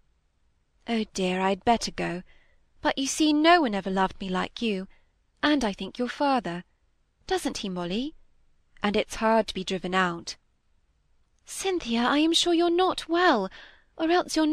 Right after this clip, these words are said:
not half awake." Cynthia sat with her arms encircling her knees, and looking at vacancy. "Well," said she, at last, heaving a great sigh, but then smiling as she caught Molly's anxious face,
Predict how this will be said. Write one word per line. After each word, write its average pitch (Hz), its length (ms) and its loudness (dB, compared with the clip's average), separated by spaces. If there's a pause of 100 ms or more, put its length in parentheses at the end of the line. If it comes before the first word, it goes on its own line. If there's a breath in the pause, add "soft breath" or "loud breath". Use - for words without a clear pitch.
not - 160 -4
half 214 240 -6
awake." 285 640 -4 (960)
Cynthia 269 420 2
sat 190 400 4
with 196 120 -6
her 208 140 -2
arms 180 380 0
encircling 180 520 -6
her 190 120 -4
knees, 180 460 -6 (280 soft breath)
and 220 220 2
looking 202 360 -2
at 165 100 -8
vacancy. 165 640 -4 (1700 soft breath)
"Well," 262 440 6 (540 loud breath)
said 196 320 0
she, 175 400 0
at 190 160 0
last, 175 460 0
heaving 185 340 0
a 170 120 -4
great 180 200 2
sigh, 175 460 2 (480 soft breath)
but 269 140 0
then 269 200 6
smiling 240 600 4
as 180 100 -2
she - 140 -2
caught - 340 0
Molly's 180 380 0
anxious 175 440 -2
face, 175 500 -4